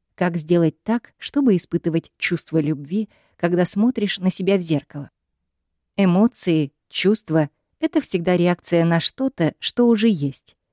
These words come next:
Чувства отражают отношение к объекту, то есть любовь к себе как чувство — лишь отражение вашего отношения к себе.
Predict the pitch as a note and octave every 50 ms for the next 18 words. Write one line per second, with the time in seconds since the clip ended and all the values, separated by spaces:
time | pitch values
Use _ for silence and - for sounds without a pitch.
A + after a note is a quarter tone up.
0 | _ _ _ _ _ _ _ - - D4+ D#4+ - - - E3+ E3+ D#3 - - F3+
1 | F#3+ F#3 A#3 C4+ C4+ A#3+ - - - G#3 - - A3 G#3+ - A3+ A3 A3 G#3+ G#3+
2 | G#3 - G#3+ G#3 F#3+ D#3+ C3+ - _ - - A2+ - _ _ _ _ _ _ _
3 | _ _ _ - F3 E3+ E3 D#3 - _ _ - E3+ E3+ E3+ D3+ D3+ E3+ D#3 -
4 | - - - D#3+ C#3+ D3 D3 - D3 C#3 - - - A3 A3+ - - - D3+ D3
5 | - _ _ _ _ _ _ - A#3 C#4 C#4 - - - A#3 - - B3+ A#3+ G#3+
6 | G#3+ F3+ D3+ D3+ D3+ D3+ C#3+ C#3+ E3 E3+ - F#3 D#3+ E3 - - E3 - E3 D#3+
7 | D#3 - - D3+ D#3 D#3 D#3 - - - - F3 D#3 C#3 B2 -